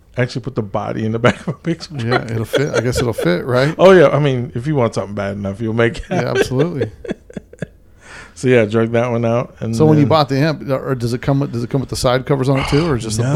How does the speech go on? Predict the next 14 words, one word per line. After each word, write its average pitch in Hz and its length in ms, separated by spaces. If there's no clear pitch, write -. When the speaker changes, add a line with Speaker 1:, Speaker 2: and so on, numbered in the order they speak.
Speaker 2:
body? 165 260
Speaker 1:
No, 196 400
just - 240
the 185 60
body. 175 680
Now, 143 220
what's 143 200
even 135 200
crazier 147 440
is 107 120
I 107 80
met 113 260
a 123 80
guy 110 540